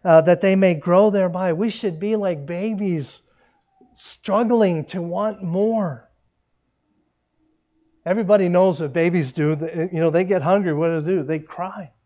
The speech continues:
And they, and they, and they are not satisfied until they get what they want. We're the same way. We just don't cry.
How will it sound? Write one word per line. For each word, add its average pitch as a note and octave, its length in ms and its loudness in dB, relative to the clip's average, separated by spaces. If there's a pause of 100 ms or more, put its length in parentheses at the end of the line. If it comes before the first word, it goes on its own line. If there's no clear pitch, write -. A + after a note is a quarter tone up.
(640)
And E3 160 -4
they, F3 200 -4
and E3+ 220 -2
they, F3 280 -2
and E3+ 180 -2
they F3 140 4
are E3 140 2
not E3+ 500 0
satisfied E3+ 1000 -4 (580)
until D#3 360 -4
they D3 180 -2
get D#3 360 -4
what D#3 180 -8
they D3+ 140 -8
want. C#3 520 -14 (1400)
We're A3+ 180 -2
the G3 80 -4
same E3+ 320 -6
way. F3 180 0
We D3+ 120 -4
just D3+ 200 -6
don't C#3 180 -2
cry. C#3+ 320 -8